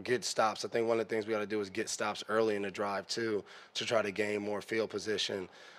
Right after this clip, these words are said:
Um, but, yeah, like, we got to the sideline. It was a simple fix to that play of just, like, "Hey, I know he's running, and I know he's dangerous, but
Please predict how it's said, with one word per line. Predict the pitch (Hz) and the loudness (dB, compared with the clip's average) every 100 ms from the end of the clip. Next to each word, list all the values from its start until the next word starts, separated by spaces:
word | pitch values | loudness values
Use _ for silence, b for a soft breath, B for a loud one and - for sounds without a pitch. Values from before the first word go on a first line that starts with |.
| B - | B -2
Um, | 95 92 - - - 113 | 0 -2 -4 -14 -20 -2
but, | 104 104 | 0 4
yeah, | 113 107 | 4 6
like, | 107 107 - - _ _ 113 | 4 4 0 -14 _ _ -4
we | 117 | 4
got | 117 117 | 6 6
to | 113 | 2
the | 101 | 2
sideline. | 110 107 107 101 104 | 2 2 2 0 0
It | |
was | 98 | -2
a | 98 | -2
simple | - 107 104 | 0 0 -2
fix | - 107 98 - | -2 -2 -2 -6
to | - 107 | -4 -2
that | 98 - | -2 -2
play | 104 101 92 | 0 0 0
of | 87 | -2
just, | 104 95 104 | -4 -2 -2
like, | 98 - B B B - | -4 -6 B B B 2
"Hey, | 104 95 | 6 6
I | |
know | 101 110 107 | 6 6 6
he's | 117 98 | 2 -2
running, | 95 107 107 101 95 - | 0 0 0 -2 -4 -4
and | 98 95 | -4 -2
I | |
know | 98 110 | 0 2
he's | 101 90 | 0 0
dangerous, | 104 107 98 95 92 | 0 0 0 -4 -4
but | 98 101 95 | -2 0 0